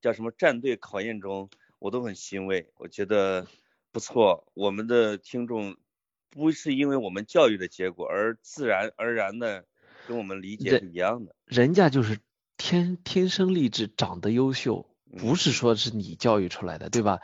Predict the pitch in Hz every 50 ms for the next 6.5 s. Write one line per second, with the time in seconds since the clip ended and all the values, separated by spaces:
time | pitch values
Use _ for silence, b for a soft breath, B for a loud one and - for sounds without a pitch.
0 | B B B B B B - 127 143 151 151 147 135 127 95 92 110 107 - -
1 | 165 175 180 190 160 127 110 101 87 87 101 - - 185 151 110 - - - 123
2 | 95 - 67 80 113 131 123 104 - - - 120 104 95 _ _ B B B B
3 | B B B - - - - - 143 143 123 131 110 - - 107 82 - - 110
4 | 107 - - - 123 110 120 117 110 92 107 151 165 147 120 117 151 180 165 131
5 | 113 - 123 135 127 113 107 98 80 82 98 107 - 147 139 127 113 107 101 98
6 | 95 - - 131 113 107 120 113 107 113